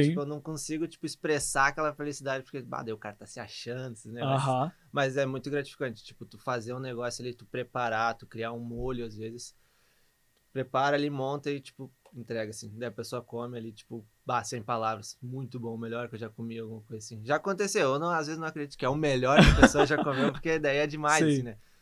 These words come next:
Speaker 2: Mas é muito legal. É bem
Speaker 1: Uhum.
Speaker 2: satisfatório, assim, tu ver que alguma coisa que tu fez, que tu criou, tipo, impactou no gosto daquela pessoa, assim.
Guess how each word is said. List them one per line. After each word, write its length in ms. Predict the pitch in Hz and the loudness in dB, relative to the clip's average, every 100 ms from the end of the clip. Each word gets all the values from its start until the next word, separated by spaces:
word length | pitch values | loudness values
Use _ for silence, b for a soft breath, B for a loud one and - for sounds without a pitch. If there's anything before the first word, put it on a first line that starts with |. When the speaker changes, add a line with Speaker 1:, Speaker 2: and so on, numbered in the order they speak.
| _ _ - | _ _ -14
Speaker 2:
Mas 760 | 123 135 139 143 127 - - - | -6 -4 -2 -2 -4 -4 -6 -4
é 100 | 135 | -2
muito 220 | 156 160 | -2 0
legal. 300 | 170 120 - _ _ _ | 2 2 0 _ _ _
É 160 | 107 107 | -12 -8
bem 320 | 110 117 135 | -8 -8 -6
Speaker 1:
Uhum. 100 | 139 | -4
Speaker 2:
satisfatório, 760 | 123 127 113 110 - - 131 127 | -2 -2 -2 2 0 2 0 0
assim, 160 | - | -4
tu 140 | 131 127 | -6 -4
ver 140 | 120 | -4
que 60 | 120 | -4
alguma 280 | 123 135 127 | -6 -4 -4
coisa 240 | 135 135 | -4 -6
que 120 | 139 | -8
tu 140 | 131 135 | -8 -8
fez, 320 | - 120 131 | -6 -4 -4
que 80 | - | -6
tu 140 | - 127 | -14 -12
criou, 460 | 127 113 113 123 | -8 -6 -4 -4
tipo, 260 | 123 - 135 | -8 -12 -12
impactou 800 | 127 127 123 _ 120 120 131 131 _ _ | -8 -6 -6 _ -6 -6 -6 -10 _ _
no 120 | 120 117 | -12 -10
gosto 680 | 113 120 113 127 120 120 120 | -6 -8 -8 -10 -8 -10 -14
daquela 300 | 120 123 123 | -10 -6 -6
pessoa, 360 | 123 117 110 110 | -8 -8 -8 -8
assim. 180 | - | -8